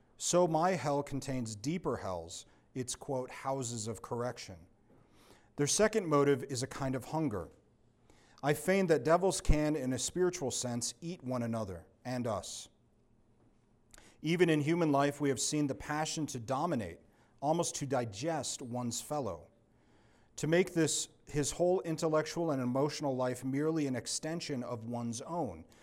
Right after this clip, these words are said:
to hate one's hatreds and resent one's grievances and indulge one, one's egoism through him as well as through oneself. His own little store of passion must, of course, be suppressed to make room for ours.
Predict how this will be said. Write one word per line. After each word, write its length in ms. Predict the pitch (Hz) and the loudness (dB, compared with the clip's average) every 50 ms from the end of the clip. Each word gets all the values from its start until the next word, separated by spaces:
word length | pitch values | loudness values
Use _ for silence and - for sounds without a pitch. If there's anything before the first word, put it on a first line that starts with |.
| - - - _ - | -20 -20 -20 _ -10
to 140 | - - 147 | -6 -4 -2
hate 320 | 120 - 175 196 214 - - | 0 2 2 2 2 0 -2
one's 360 | 139 139 139 139 135 131 - | -2 -2 0 0 -2 -2 -2
hatreds 800 | - - - 156 160 165 - - 123 110 104 98 101 - - - _ _ _ _ _ _ _ _ _ _ _ _ | -2 -2 -2 -2 -2 -2 -4 -6 -6 -6 -6 -6 -8 -10 -12 -12 _ _ _ _ _ _ _ _ _ _ _ _
and 240 | - 143 143 139 127 | -2 0 0 2 2
resent 400 | 135 143 123 113 156 156 160 170 | 2 2 2 2 2 2 0 0
one's 320 | 139 135 135 135 127 117 104 | -2 -2 0 0 0 -2 -2
grievances 760 | - 127 127 151 180 196 175 160 139 - - 123 117 113 | -2 0 0 2 2 2 2 0 0 0 0 -2 -2 -4
and 220 | 131 135 135 139 139 | -4 -4 -2 -2 0
indulge 500 | 135 127 117 131 135 147 151 151 120 117 | 0 0 2 2 2 2 2 2 0 -4
one, 300 | 123 131 127 127 131 151 - - - _ - | -4 -4 -4 -4 -4 -6 -8 -14 -20 _ -10
one's 420 | 123 131 135 139 135 135 - - - | -6 -2 -2 0 0 0 -2 -4 -6
egoism 640 | 156 165 185 170 147 139 127 123 120 104 113 117 113 | -6 -6 -2 0 0 2 2 0 -2 -2 -4 -6 -6
through 220 | 107 - 127 127 | -6 -8 -8 -8
him 280 | 123 110 123 151 156 156 | -6 -6 -4 -4 -4 -4
as 200 | 131 123 113 - | -6 -6 -6 -6
well 220 | 117 131 135 139 | -4 -4 -2 -2
as 180 | 139 135 135 - | -2 -2 -4 -4
through 200 | - 123 117 117 | -6 -6 -6 -6
oneself. 800 | 113 110 113 107 110 110 - - 160 165 147 98 82 - - - - _ _ _ _ _ _ _ _ _ _ _ _ _ _ _ _ _ _ _ _ _ _ _ _ _ _ | -6 -6 -6 -6 -4 -4 -4 -4 -4 -4 -4 -4 -6 -8 -12 -20 -20 _ _ _ _ _ _ _ _ _ _ _ _ _ _ _ _ _ _ _ _ _ _ _ _ _ _
His 180 | - 139 127 139 | -2 0 2 4
own 160 | 165 165 170 | 4 4 6
little 180 | 170 165 156 147 | 6 6 6 6
store 260 | - - 160 151 143 | 4 4 4 4 4
of 100 | 131 - | 4 2
passion 500 | - - 160 165 170 170 - 147 131 123 | -2 -2 -2 -2 -2 -2 -2 -2 -2 -2
must, 280 | 123 131 123 - - | -2 -2 -2 -4 -4
of 120 | 123 113 - | -6 -8 -6
course, 280 | - - 160 156 156 | -2 0 0 0 0
be 140 | - - 135 | -2 -4 -4
suppressed 500 | 120 - - 120 - - 143 139 - - | -4 -4 -4 -6 -4 -4 -2 -2 -2 -4
to 60 | - | -4
make 240 | 135 123 120 117 - | -2 -2 -2 -4 -4
room 200 | 120 120 120 117 | -4 -4 -4 -4
for 280 | 110 - - 123 120 107 | -6 -8 -10 -8 -6 -4
ours. 480 | 147 151 139 117 95 85 87 - - | -2 -2 -2 -2 -2 -6 -8 -12 -14